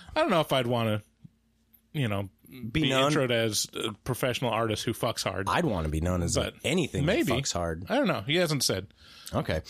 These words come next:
Speaker 2: Well, yeah, Dustin, you let us know, uh, how you want to be, you know, if
Speaker 1: Let us know how you fuck.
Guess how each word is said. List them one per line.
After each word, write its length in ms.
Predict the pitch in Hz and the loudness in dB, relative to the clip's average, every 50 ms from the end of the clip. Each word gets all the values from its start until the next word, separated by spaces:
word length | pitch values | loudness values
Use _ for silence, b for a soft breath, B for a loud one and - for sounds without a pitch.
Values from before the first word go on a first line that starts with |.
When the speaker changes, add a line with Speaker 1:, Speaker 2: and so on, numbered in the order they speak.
| B B B B B - | B B B B B 0
Speaker 2:
Well, 420 | 127 139 135 135 131 131 127 - - | 2 2 4 4 4 2 0 0 -2
yeah, 420 | 151 147 - - 160 165 135 107 | -2 -2 0 0 2 2 2 2
Dustin, 560 | 107 127 143 139 - - 143 127 127 127 - 143 | 2 2 2 2 4 2 2 2 2 0 0 2
you 160 | 147 156 165 | 2 4 4
let 180 | 165 170 156 | 4 4 4
us 160 | 147 143 - - | 4 2 2 2
know, 460 | 135 120 117 113 107 107 107 107 - - | 2 2 2 2 2 2 0 -2 -2 -2
uh, 320 | 110 101 98 95 95 - - | 0 2 2 2 0 -2 -2
how 220 | 110 113 107 107 107 | -4 -2 0 0 2
you 180 | 104 101 104 | 2 2 2
want 300 | 101 104 101 92 - - | 2 2 0 -2 -2 -2
to 80 | - 98 | -2 0
be, 220 | 85 92 90 90 | 0 0 0 0
you 140 | 87 104 117 | 0 0 0
know, 120 | 110 90 92 | 0 0 0
if 160 | 95 165 180 | 0 0 2
Speaker 1:
Let 140 | 185 202 190 | 2 2 2
us 140 | 180 - 175 | 2 2 2
know 120 | 156 143 | 2 2
how 200 | 120 - 139 131 | 2 0 0 0
you 180 | 127 120 113 117 | 2 0 0 0
fuck. 280 | - - 87 76 - | 0 -2 -4 -4 -6